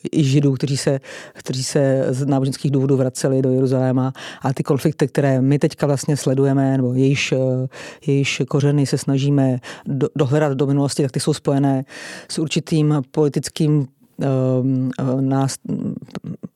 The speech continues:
plánem nebo projektem, eh, vytváření židovského národa na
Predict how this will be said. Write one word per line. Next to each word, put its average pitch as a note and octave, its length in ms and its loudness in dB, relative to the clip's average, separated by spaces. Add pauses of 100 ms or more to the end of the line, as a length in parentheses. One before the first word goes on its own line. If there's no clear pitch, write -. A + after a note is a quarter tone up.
(440)
plánem D3 560 2
nebo C3+ 200 0
projektem, C#3+ 720 0
eh, - 140 -4 (260)
vytváření C#3+ 500 0
židovského D3 400 0
národa C#3+ 560 0 (400)
na C3+ 320 2